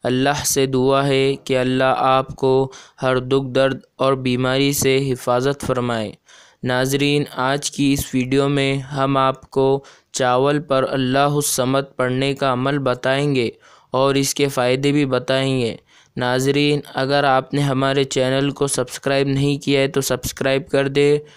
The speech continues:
اور ساتھ میں بیل آئیکن کو بھی پریس کر دے۔ تو چلیے ہم بڑھتے ہیں اپنے عمل کی طرف۔ سب سے پہلے آپ کو ایک مٹھی چاول لینا ہے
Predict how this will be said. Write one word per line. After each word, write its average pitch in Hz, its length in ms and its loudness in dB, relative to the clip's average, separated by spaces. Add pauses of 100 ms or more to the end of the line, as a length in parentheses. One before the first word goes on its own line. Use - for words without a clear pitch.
(260)
اور 135 200 2
ساتھ 131 400 -2
میں 135 120 0
بیل 135 280 0
آئیکن 131 400 0
کو 135 140 -2
بھی 139 100 2
پریس 135 400 -2
کر 120 180 -2
دے۔ 113 180 -4 (520)
تو 131 260 2 (160)
چلیے 147 500 4
ہم 139 280 0
بڑھتے 131 360 0
ہیں 139 240 2
اپنے 135 380 -2
عمل 131 340 0
کی 139 140 -2
طرف۔ 123 300 -2 (680)
سب 135 200 -2
سے 151 160 0
پہلے 147 460 0 (100)
آپ 139 380 0
کو 143 420 2
ایک 143 280 -2
مٹھی 135 340 -2
چاول 143 460 0
لینا 139 400 0
ہے 117 140 -2